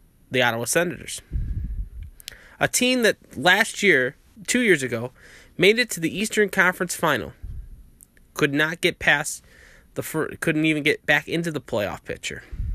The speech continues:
which is absolutely shocking to me. And the shocking thing as well, too, is that the Detroit Red Wings, for the second year in a row, did not make the Stanley Cup playoffs.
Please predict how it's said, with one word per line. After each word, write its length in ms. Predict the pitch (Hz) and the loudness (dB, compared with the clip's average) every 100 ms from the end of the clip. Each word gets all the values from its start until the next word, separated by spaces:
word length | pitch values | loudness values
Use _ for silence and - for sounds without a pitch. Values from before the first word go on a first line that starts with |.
| - - - - - _ - _ - - | -6 -10 -12 -16 -20 _ -20 _ -20 -8
which 160 | 131 123 | -6 -2
is 80 | |
absolutely 440 | 123 123 - - 101 | 0 0 -2 -8 -6
shocking 420 | - - - - | -6 -6 -8 -14
to 80 | - | -14
me. 140 | - - - - - - - _ _ _ - _ _ - - | -16 -16 -8 -8 -8 -16 -20 _ _ _ -20 _ _ -12 0
And 140 | 147 | 2
the 60 | 147 | 4
shocking 420 | 196 185 196 180 | 4 4 4 4
thing 160 | 185 | 4
as 140 | 175 170 | 2 2
well, 160 | 165 | 2
too, 240 | 160 247 254 | 2 0 0
is 100 | 190 | 0
that 140 | 165 - | -2 -4
the 320 | 180 - 160 | -16 0 0
Detroit 320 | 151 151 180 | 0 4 4
Red 180 | 160 214 | 4 4
Wings, 220 | 202 175 | 2 -2
for 160 | - 160 | -6 -4
the 80 | 151 | 0
second 320 | - 208 196 | 2 2 4
year 140 | 202 | 4
in 80 | 180 | 4
a 20 | |
row, 300 | 170 226 185 - - - - - - | 2 2 0 -2 -20 -20 -20 -20 0
did 160 | 160 | 2
not 380 | 151 143 185 208 | 4 6 4 4
make 220 | 156 175 | 0 0
the 80 | - | 0
Stanley 380 | - 156 147 156 | -2 0 0 0
Cup 220 | - 165 | 0 -2
playoffs. 600 | - 233 202 - - - | 2 2 2 -2 -8 -12